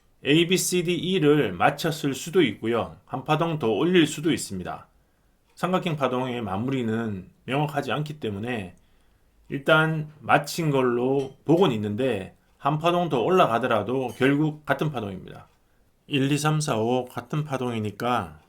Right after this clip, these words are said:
이 파동 올라간 것 때문에 파동 카운팅이 바뀔 거는 없습니다. 내려가도 마찬가지, 안 내려가고 한 번 더 올려도 마찬가지입니다. 삼각형입니다. 그래서 이 파동 마치고 나서 내려가면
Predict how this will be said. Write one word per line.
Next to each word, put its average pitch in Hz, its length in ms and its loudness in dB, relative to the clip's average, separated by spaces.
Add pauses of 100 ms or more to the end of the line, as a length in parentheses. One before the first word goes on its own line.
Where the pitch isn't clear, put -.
(580)
이 165 200 0
파동 151 320 2
올라간 131 420 2
것 110 160 -6
때문에 107 640 -6 (640)
파동 147 240 -2
카운팅이 147 420 0
바뀔 151 380 0
거는 135 180 -2
없습니다. - 640 -8 (440)
내려가도 143 680 2
마찬가지, 113 800 -2
안 107 180 -4
내려가고 131 480 4
한 110 140 -6
번 135 180 0
더 127 80 -2
올려도 143 520 0
마찬가지입니다. 98 720 -8 (380)
삼각형입니다. 117 800 -2 (440)
그래서 139 560 -2 (340)
이 160 220 -2
파동 143 340 0
마치고 127 460 0
나서 127 480 0
내려가면 110 720 0